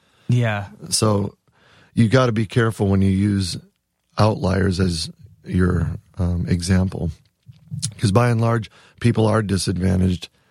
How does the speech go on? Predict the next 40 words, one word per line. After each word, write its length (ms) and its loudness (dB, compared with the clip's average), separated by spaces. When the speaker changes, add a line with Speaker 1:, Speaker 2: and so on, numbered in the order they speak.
Speaker 2:
if 160 0
they're 220 2
brought 360 0
up 280 -2
in 120 2
a 60 2
disadvantaged 760 0
environment. 640 -2
Speaker 1:
I 100 2
read 180 0
a 60 -2
book 260 -2
sort 160 -4
of 60 -4
about 340 -4
that. 240 -4
This 140 -6
book, 240 -6
The 100 -6
Biology 500 -2
of 80 -6
Belief, 460 -4
I 60 -2
think 160 0
it 60 0
was 120 -2
Speaker 2:
Mm. 40 -8
Speaker 1:
called. 380 -4
Speaker 2:
I've 300 0
seen 260 -2
that. 220 -4
Speaker 1:
And 140 2
it 40 0
was 160 -2
Speaker 2:
Did 120 0
Speaker 1:
bas- 60 2
Speaker 2:
not 220 2
read 220 0
it. 160 -6
Speaker 1:
<laughs> 680 -6